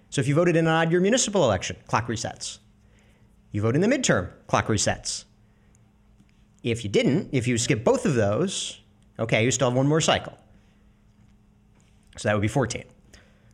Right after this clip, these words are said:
Uh, you skip the fifteen municipal elections. All the, all this time, you're, you haven't told the voter registrar, "Yes, I still live here."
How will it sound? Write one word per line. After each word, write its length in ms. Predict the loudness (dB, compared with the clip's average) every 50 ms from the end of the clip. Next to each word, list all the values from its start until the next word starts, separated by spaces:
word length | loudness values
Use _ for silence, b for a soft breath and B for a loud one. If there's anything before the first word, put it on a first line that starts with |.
| b b -2
Uh, 520 | 0 0 2 2 2 0 0 -2 -4 -6 -8 -12 -18 -20 _ -20 -20 _ _ _ _ _ _ _ _ _ -8
you 140 | -4 -4 -2
skip 240 | -2 0 0 0 0
the 80 | -2
fifteen 420 | 0 0 0 0 0 2 2 4 4
municipal 420 | 4 4 4 4 2 2 2 2
elections. 840 | 2 2 0 -2 -6 -10 -16 -16 -18 _ -18 -18 -16 -16 -18 -20 _ _ _ _ _ _ _ _ _ _ _ _ _ _ _ _ _ _ _
All 180 | -2 0 2 0
the, 100 | 0 0
all 200 | 2 2 2 4
this 200 | 2 2 0 2
time, 260 | 2 2 4 4 4
you're, 220 | 2 2 2 2
you 140 | 2 2 2
haven't 280 | 2 2 2 2 0 0
told 160 | 0 0 2
the 60 | 2
voter 160 | 2 4 4
registrar, 420 | 4 2 2 2 0 2 2 2 4
"Yes, 180 | 2 2 2
I 60 | 0
still 200 | 0 0 0 2
live 120 | 2 2 2
here." 260 | 2 0 0 -2 -4